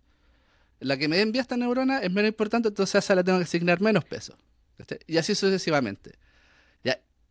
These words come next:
ese peso, o ese, digamos, de hecho es un, una multiplicación que le hace esta información que recibe, es el, lo que se va ajustando, ¿cachai?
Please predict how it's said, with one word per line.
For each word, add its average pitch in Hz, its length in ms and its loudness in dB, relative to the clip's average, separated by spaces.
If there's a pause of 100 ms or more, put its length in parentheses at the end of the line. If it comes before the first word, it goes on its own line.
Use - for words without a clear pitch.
ese 254 260 2
peso, 226 520 0
o 165 160 2
ese, 202 440 2
digamos, 175 300 -2
de 196 80 2
hecho - 180 -2
es 185 140 -4
un, 180 320 -6
una 185 140 -2
multiplicación 196 640 -2
que - 120 -2
le 180 80 2
hace 180 140 -6
esta 202 120 -4
información 196 440 -4
que 208 140 -2
recibe, 233 480 -2
es 202 200 -2
el, 240 160 -2
lo 196 160 0
que - 80 -12
se 180 120 -2
va 196 100 2
ajustando, 190 540 -4 (360)
¿cachai? - 320 -10